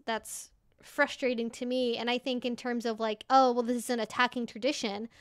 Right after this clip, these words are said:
I think you can claim it's an attacking tradition, but if you're saying that, uh,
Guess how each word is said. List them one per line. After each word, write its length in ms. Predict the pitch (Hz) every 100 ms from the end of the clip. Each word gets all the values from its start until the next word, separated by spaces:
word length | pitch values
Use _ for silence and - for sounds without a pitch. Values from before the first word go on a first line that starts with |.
| - - - -
I 120 | 294
think 220 | 311 311 277
you 80 |
can 180 | - 277
claim 260 | - 285 427
it's 140 | 508 392
an 100 | 277
attacking 600 | 233 233 220 226 220 220 - _ _ _ _ -
tradition, 600 | 277 226 214 226 233 277 _ _ -
but 140 | 269
if 160 | 285 294
you're 100 | 262
saying 420 | 311 285 277 277
that, 380 | 262 233 - _ _ _ _
uh, 40 | _